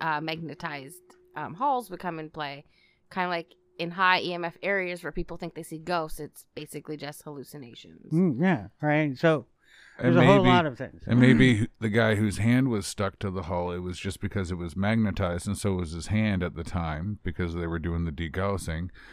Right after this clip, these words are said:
Speaker 3: He's tripping out because he doesn't know what's going on. You know, it's a new technology even, right?
Speaker 1: Or he was on acid.
Speaker 3: Uh, well,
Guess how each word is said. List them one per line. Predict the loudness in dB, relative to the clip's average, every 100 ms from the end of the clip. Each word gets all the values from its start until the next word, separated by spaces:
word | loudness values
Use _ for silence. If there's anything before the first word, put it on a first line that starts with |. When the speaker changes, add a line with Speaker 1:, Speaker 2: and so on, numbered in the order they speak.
| -20 -20
Speaker 3:
He's | -2 2 2 0
tripping | 0 2 4 4 4
out | 2 0
because | -4 -4
he | -2
doesn't | -2 -2
know | -2 -2
what's | -2 -6 -6
going | -4 -2 0
on. | 0 0 0 -2 -4 -2
You | -2
know, | 0 -2 -4 -6
it's | -6 -2
a |
new | 2 2
technology | 2 0 2 2 4 2 -2 -6
even, | -6 -6 -6
right? | -2 -2 -2 -6 _ _ -20 -14
Speaker 1:
Or | -14
he | -12
was | -16
on | -18
acid. | -20 -20 _ _ _ _ _ _ _ _ _ -12 -6
Speaker 3:
Uh, |
well, | 2 4 4 2 -2